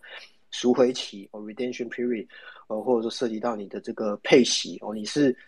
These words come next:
日配息、月配息还是季配息等等，就是很多很多种，然后，然后还有分这种所谓的 bullet，bullet 型的啊，或者 barbell 的啊，哦，反正这个，这个很复杂，债券是很复杂，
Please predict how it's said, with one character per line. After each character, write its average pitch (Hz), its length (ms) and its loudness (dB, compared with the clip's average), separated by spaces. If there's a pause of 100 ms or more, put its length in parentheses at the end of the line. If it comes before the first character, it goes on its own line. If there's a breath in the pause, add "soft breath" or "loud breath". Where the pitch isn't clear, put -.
(180)
日 165 200 4
配 143 240 6
息、 107 380 -10
月 135 220 -2
配 131 240 -4
息 107 300 -12
还 107 120 -10
是 123 60 -8
季 135 200 -6
配 131 200 -2
息 - 240 -10
等 104 140 -10
等， 101 140 -8
就 127 120 2
是 135 200 8
很 127 180 0
多 175 160 10
很 147 60 0
多 151 120 0
种， - 160 -6 (360)
然 123 100 0
后， 135 100 -2 (160)
然 131 120 -6
后 147 80 -2
还 143 160 -2
有 127 80 0
分 131 240 -6
这 147 100 -12
种 117 180 -10
所 110 140 -14
谓 123 80 -6
的 117 260 -8 (520 loud breath)
bullet，bullet 135 840 -4
型 107 280 -12
的 110 100 -4
啊， 110 100 -2
或 113 120 -6
者 113 80 -10
barbell 113 520 -2
的 101 120 -6
啊， 98 100 -4
哦， 95 300 -8
反 - 160 -6
正 - 20 -6
这 135 80 0
个， 123 60 0
这 160 100 6
个 139 60 8
很 110 140 4
复 131 140 2
杂， 101 200 -2
债 135 160 6
券 127 120 2
是 120 160 -2
很 104 120 -2
复 110 160 -8
杂， 98 120 -8